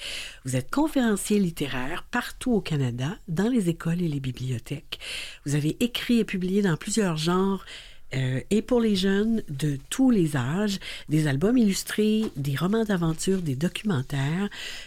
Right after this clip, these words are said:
Vous avez également traduit de nombreux livres jeunesse, notamment chez Isatis, le roman graphique Si je disparais, qui a obtenu le prix des libraires en deux mille vingt-deux. Bravo, d'ailleurs,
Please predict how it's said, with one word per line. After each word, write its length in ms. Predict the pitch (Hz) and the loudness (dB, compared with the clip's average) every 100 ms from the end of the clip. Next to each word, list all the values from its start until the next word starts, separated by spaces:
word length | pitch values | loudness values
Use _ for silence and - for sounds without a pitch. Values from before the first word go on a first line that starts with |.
| - | -10
Vous 180 | 185 196 | -4 0
avez 360 | 202 190 233 - - | 0 2 0 0 -2
également 460 | 196 190 185 190 220 | 0 2 2 2 2
traduit 420 | - 170 165 214 | 0 -2 2 0
de 140 | 180 | 2
nombreux 560 | 165 190 277 285 196 202 | 2 4 4 2 2 2
livres 560 | 190 185 208 202 165 156 | 2 4 4 2 0 -2
jeunesse, 500 | 143 139 170 - 233 | 0 0 0 -2 -2
notamment 520 | 262 214 180 180 190 - - - | -2 0 0 0 -2 -8 -14 -6
chez 280 | - 254 - | 0 2 2
Isatis, 720 | 220 190 175 - 208 - - - - - - | 0 2 -2 0 -2 -2 -8 -12 -18 -10 0
le 200 | 156 156 | 2 2
roman 360 | 156 165 185 | 2 2 2
graphique 480 | 170 143 - 190 - | 0 -2 -2 -4 -4
Si 260 | - - 196 | -6 -2 0
je 120 | 165 | 0
disparais, 760 | 147 196 - - 143 - 160 - - - - | 0 -2 -2 -4 -4 -4 -6 -6 -12 -14 -6
qui 120 | - | -2
a 100 | 185 - | -2 -4
obtenu 520 | - - 139 151 180 - | -10 -4 0 0 0 -2
le 140 | 147 | -6
prix 300 | - - 190 - 147 | -6 -4 -4 -6 -6
des 200 | 160 208 | 0 2
libraires 680 | 175 - - 131 147 165 - - - - | 2 -2 -4 -2 -2 -4 -6 -14 -14 -2
en 160 | 175 | 0
deux 160 | 175 147 | 2 2
mille 220 | 143 185 | 2 2
vingt-deux. 420 | 147 123 123 127 - - | 0 -2 -4 -6 -8 -8
Bravo, 460 | 135 123 101 104 - - | -6 -4 -6 -10 -16 -8
d'ailleurs, 260 | 131 113 | -2 2